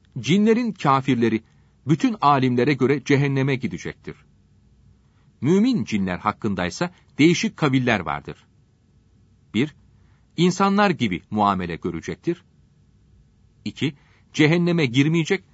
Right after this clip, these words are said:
fakat toprak olacaktır. Üç, cennetin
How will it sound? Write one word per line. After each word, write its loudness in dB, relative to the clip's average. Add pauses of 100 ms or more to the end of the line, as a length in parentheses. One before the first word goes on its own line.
(220)
fakat -4
toprak 0
olacaktır. -10 (1200)
Üç, -2 (400)
cennetin 0